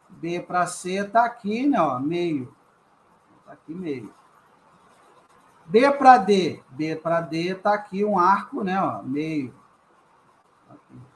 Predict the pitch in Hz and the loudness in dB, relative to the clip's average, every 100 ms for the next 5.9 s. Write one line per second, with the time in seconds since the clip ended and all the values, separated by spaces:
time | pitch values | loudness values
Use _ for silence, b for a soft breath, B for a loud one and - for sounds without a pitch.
0 | _ _ _ _ _ _ _ _ _ _ | _ _ _ _ _ _ _ _ _ _
1 | _ _ _ _ _ _ - 208 202 214 | _ _ _ _ _ _ -2 -2 2 2
2 | 175 - - 254 202 110 - _ _ _ | 2 -2 -2 2 0 -2 -12 _ _ _
3 | _ _ _ _ _ _ - - - - | _ _ _ _ _ _ -16 -10 -6 0
4 | 269 294 302 302 - _ _ _ _ _ | 4 6 6 2 -14 _ _ _ _ _
5 | - 220 233 254 - 208 196 156 | 2 6 8 8 6 6 6 4